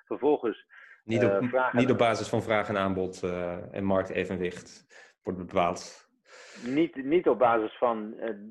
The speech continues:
Speaker 1: de manier waarop het, het prijsmechanisme nu verondersteld wordt te werken.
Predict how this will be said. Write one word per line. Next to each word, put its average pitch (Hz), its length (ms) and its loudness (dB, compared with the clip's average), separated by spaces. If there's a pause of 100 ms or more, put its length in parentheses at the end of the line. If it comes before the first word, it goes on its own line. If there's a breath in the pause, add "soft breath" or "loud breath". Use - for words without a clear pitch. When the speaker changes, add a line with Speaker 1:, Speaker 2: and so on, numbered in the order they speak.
(200)
Speaker 1:
de 113 140 0
manier 123 280 -4
waarop 113 180 2
het, 104 160 -4
het 135 320 -4
prijsmechanisme 110 840 -4
nu 127 240 -8
verondersteld 107 640 -4
wordt 98 160 -8
te 120 80 -8
werken. 143 480 -6